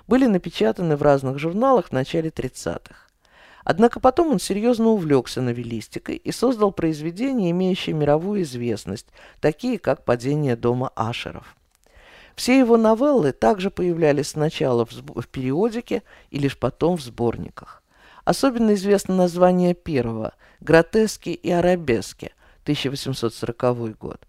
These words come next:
Следом за автором так часто определяют его произведения, хотя это не всегда правильно. Творческое наследие Эдгара По обладает глубоким внутренним единством, прежде всего потому, что частью этого наследия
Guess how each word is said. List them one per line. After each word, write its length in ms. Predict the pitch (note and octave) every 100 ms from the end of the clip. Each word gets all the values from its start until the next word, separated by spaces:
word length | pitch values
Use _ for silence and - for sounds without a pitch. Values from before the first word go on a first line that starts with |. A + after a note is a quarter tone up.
| _ _ -
Следом 460 | - E3 E3 E3
за 200 | D#3 F#3+
автором 320 | A#3+ - C3+
так 200 | - C3+
часто 320 | - D#3 - B2
определяют 600 | - B2+ C3 C#3+ C#3+ C3
его 220 | B2+ C3
произведения, 800 | - C3+ C3+ D3+ F3+ B3 D#3+ B2+
хотя 320 | - - F3
это 180 | D#3 B2
не 100 | B2+
всегда 340 | - A#2+ B2
правильно. 560 | - A2+ G#2 F2 - - _ _ _ _ _ _ _ - _ -
Творческое 500 | C#4+ - B3+ - G#3+
наследие 640 | G#3 A#3 B3+ D#4+ G3 E3+
Эдгара 280 | D#3+ D#3 F3+
По 220 | - A3
обладает 500 | F#3 E3 E3 E3+ E3
глубоким 580 | D#3+ E3 F3 C4 - D#3+
внутренним 520 | D3 E3 - D#3+ D3+
единством, 720 | D3 D3+ A#2+ A#2 A2 - C#3 - - - -
прежде 300 | A3+ G#3+ G3+
всего 320 | - G3 F#3+
потому, 440 | F#3 - G3+ C#4+
что 220 | D4 -
частью 500 | E3+ C4 D#4 - E3
этого 220 | C#3 B2 B2
наследия 800 | A#2+ B2+ - A#2 F2 - F#2